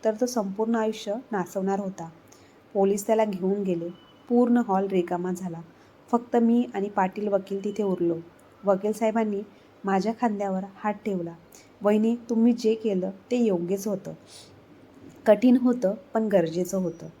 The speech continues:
मी फक्त मान डोलावली. डोळ्यात पाणी होतं पण मन शांत होतं.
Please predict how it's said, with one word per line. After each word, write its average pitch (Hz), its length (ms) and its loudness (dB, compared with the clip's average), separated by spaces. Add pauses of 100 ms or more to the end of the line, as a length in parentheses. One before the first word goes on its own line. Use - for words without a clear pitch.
(280)
मी 240 80 6
फक्त 240 300 0
मान 196 320 0
डोलावली. 170 420 0 (560)
डोळ्यात 214 220 8
पाणी 202 380 2
होतं 185 320 -2 (220)
पण 254 120 4
मन 233 240 4
शांत 170 380 -4
होतं. 175 340 -6